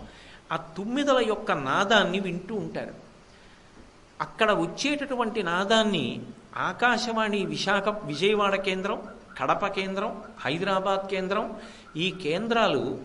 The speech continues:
ప్రత్యేకంగా ధ్వనిముద్రణ చేసి కొన్ని కోట్ల మంది వినడానికి వీలుగా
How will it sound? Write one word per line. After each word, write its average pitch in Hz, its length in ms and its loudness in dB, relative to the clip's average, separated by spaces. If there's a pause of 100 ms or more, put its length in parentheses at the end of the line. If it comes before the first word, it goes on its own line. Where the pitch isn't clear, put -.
(380)
ప్రత్యేకంగా 180 1300 0
ధ్వనిముద్రణ 202 640 4
చేసి 135 460 -2 (1000)
కొన్ని 196 300 0
కోట్ల 233 640 2
మంది 214 320 2
వినడానికి 202 540 2
వీలుగా 180 440 4